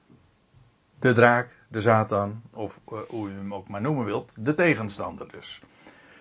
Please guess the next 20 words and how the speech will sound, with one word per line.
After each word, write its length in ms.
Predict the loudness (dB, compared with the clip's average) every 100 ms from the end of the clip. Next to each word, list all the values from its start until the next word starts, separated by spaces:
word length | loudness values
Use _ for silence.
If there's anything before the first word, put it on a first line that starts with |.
| -20 -10
Dus 380 | 4 4 4 0 -10 -20 -20 _ _ _ _ _ _ _ _ _ _ _ _ _ _ _ _ _ 2
hij 160 | 6
geeft 200 | 8 6
het 140 | 4 -2
commando, 680 | 2 2 2 2 2 0 0
dat 200 | 0 0
is 180 | -8 -8
voorafgaand 960 | 2 6 6 6 2 4 2 -6 -16 -18 -18
aan 260 | -4 -2 0
de 60 | 0
twaalfhonderdzestig 1200 | 2 2 0 -4 -6 -4 -6 -6 -10 -12 -16 0
dagen, 500 | 6 8 6 0 -12 _ _ -20 -20 _
eh, 160 | -18 -16
het 180 | -16 -12
commando 400 | -2 2 4 2
voor 120 | -2
de 60 | -2
wegrukking. 560 | 0 0 0 -2 -10 -12 _ -16
Vervolgens, 720 | -4 4 6 6 4 -6 -12 _
eh, 160 | -10